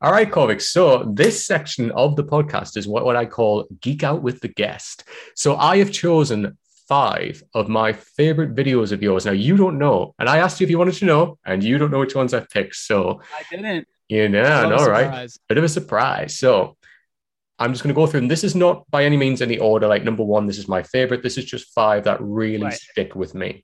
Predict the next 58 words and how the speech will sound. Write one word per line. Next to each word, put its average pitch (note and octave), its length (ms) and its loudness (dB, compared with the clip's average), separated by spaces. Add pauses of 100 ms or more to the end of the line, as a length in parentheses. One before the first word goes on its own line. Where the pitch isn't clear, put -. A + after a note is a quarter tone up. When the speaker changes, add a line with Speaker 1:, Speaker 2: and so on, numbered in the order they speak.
Speaker 1:
okay? A2 400 -2 (240)
And A#2+ 140 0
one D3+ 140 4
of F3 80 6
them E3+ 80 4
I've C#3 160 2
had C3+ 140 -4
Speaker 2:
Okay. C3+ 140 -6
Speaker 1:
to B2 220 -2
amend A2 420 -2
because G2+ 280 -6
you've F#2+ 100 -6
already F#2 220 -2
talked - 240 -12
about - 240 -10
it, - 80 -14
<laughs> - 0 -
so, D3+ 500 0 (140)
which D#3 160 0
is D3+ 80 0
completely D#3 320 2
fine, E2+ 380 -6
but A#2 100 0
I A2+ 60 4
will A#2+ 200 2
kind B2 160 -4
of G#2+ 60 0
mention G2 340 -4
it F2+ 100 -4
anyway. F#2 300 -4 (600)
So D#3 100 2
the D3+ 60 4
first F#3+ 380 2
one G3+ 120 2
I - 20 2
wanna E3+ 160 2
Speaker 2:
Okay. D#3 80 -2
Speaker 1:
talk A#2+ 180 0
about, G2+ 200 2
and G#2 100 -2
I G#2+ 40 -2
know B2+ 260 2
that B2 120 0
you've A#2 120 -4
mentioned A2 340 -4
this G#2 160 -6
one G#2 140 -2
a F#2+ 60 0
lot, F#2+ 420 -2
but - 100 -8
I F#2 80 -2
do A2 240 -2
wanna G#2 240 -4
ask - 240 -12
you G2+ 60 -6
about G2 260 -6
this. - 240 -10
So G2 480 0